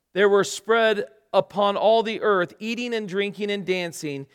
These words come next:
because all the great spoil that they had taken out of the land of the Philistines and out of the land of David." David,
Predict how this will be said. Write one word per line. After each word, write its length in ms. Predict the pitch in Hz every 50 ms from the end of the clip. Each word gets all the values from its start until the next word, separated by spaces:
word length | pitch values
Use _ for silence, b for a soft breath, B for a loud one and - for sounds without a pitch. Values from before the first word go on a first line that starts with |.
| b b b -
because 420 | 170 156 - 196 190 190 175 151
all 800 | - - 190 208 214 214 214 214 214 214 208 202 - - _ _ -
the 120 | 156 180 175
great 380 | 151 170 185 190 190 190 -
spoil 540 | - - - - 180 190 170 156 151 147 147
that 160 | 147 147 135
they 160 | 165 165 160
had 160 | 151 143 139 -
taken 360 | 170 185 185 170 - 156 151
out 100 | 151 147
of 120 | 147 143
the 0 |
land 320 | 139 143 147 156 156 151 151
of 80 | 139
the 120 | 139 143 123
Philistines 800 | - - 180 165 151 131 - - - 127 127 123 123 120 - - b b b b b b b
and 140 | - 156 165
out 160 | 160 160 151
of 80 | 147
the 40 | 143
land 300 | 143 139 139 139 143 147
of 100 | 147 139
David." 440 | 131 147 131 131 123 117 127 127 - _ _ _ _ _ _ _ _ _ _ _ _ _ _ _ _ _ _ _ _ _ _ _ _ _ _ _ _ _ 165
David, 480 | 147 190 175 185 190 196 196 165 b